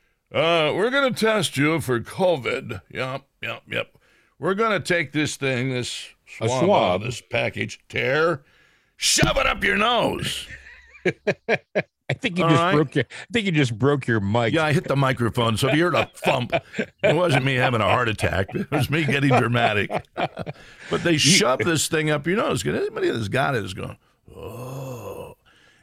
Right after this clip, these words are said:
Speaker 1: And you either test positive then or somewhere down the road.
Speaker 2: I have
Speaker 1: Why
Speaker 2: a question
Speaker 1: can't they
Speaker 2: for you.
Speaker 1: just take a little bit of your saliva? Because it's transmitted that way.
Speaker 2: I have a question
Speaker 1: Why
Speaker 2: for
Speaker 1: do you
Speaker 2: you.
Speaker 1: have to shove something up my nose and be invasive?
Speaker 2: Well,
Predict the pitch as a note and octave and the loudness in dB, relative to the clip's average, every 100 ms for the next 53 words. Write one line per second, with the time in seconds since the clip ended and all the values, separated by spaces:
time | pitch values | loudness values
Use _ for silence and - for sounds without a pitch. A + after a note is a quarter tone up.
0 | - B2+ D3 C#3+ C#3+ A#2+ - G3 F#3 - | -2 2 2 2 2 2 0 0 0 0
1 | D#3 C3+ A#2+ A2 - G#3 E3 C3+ D3+ - | 0 2 0 0 0 0 0 0 -2 -4
2 | _ _ _ _ _ - D#3+ - G3 F#3+ | _ _ _ _ _ -2 0 0 0 2
3 | E3 A#2+ C3+ D3+ C#3 C#3+ - - - - | 0 0 0 0 0 0 -2 -4 -10 -16
4 | _ _ _ _ _ _ _ _ _ _ | _ _ _ _ _ _ _ _ _ _
5 | A#2 B2+ F3+ A2 F2+ F#2+ F2 G2+ - F2 | 0 4 4 4 4 2 4 2 4 4
6 | D#2+ D3 - C#3+ B2 A2+ B2+ C#3 A2 B2 | 4 2 -2 -4 0 2 2 0 0 -2
7 | - - G2 G#2 A#2 - D3+ C3+ D#3 A#3 | -2 -2 -2 -2 -4 -4 -4 -4 -6 -8
8 | G#3 - - _ _ - - F#2+ G#2 G2 | -14 -18 -20 _ _ -16 -8 -2 0 0
9 | - - F#2 - - F#2+ C#3+ - G3+ D#3 | -4 -8 -8 -8 -6 -4 -6 -4 -4 -2
10 | G#2 F2+ - - - G3 G3+ _ _ _ | -4 -6 -10 -18 -16 -18 -20 _ _ _
11 | _ D#3+ D#3+ - A2+ C3+ D#3+ G3 F#3+ F3 | _ -8 -6 -4 0 2 2 4 2 2
12 | E3+ - C3 - - - G#3 - - - | 0 -2 -2 -2 -2 -2 -2 -2 -4 -2
13 | A2+ D#3+ - A#2 C#3+ A#2 - E4+ C4 - | -2 -2 -2 -4 -4 -4 -6 -8 -10 -10
14 | - A#2 C#3+ E3 E3 E4 F3 F3+ F3+ | -8 -6 -4 -4 -4 -6 -2 0 -2